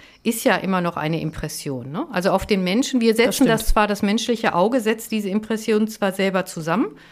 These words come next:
Speaker 1: also wir sind diejenigen, die das dann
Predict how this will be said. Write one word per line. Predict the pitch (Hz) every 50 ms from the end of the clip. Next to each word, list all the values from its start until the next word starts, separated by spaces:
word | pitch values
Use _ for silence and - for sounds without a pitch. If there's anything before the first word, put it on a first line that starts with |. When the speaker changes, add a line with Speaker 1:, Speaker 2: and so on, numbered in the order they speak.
| - - - _ _ -
Speaker 1:
also | 185 185 180 185 165 156
wir | 202 262 339 294
sind | 247 214 196 202
diejenigen, | 185 170 160 180 185 185 190 196 185 180 175 165
die | - 180 180
das | 180 175 175 - -
dann | 190 180 180 180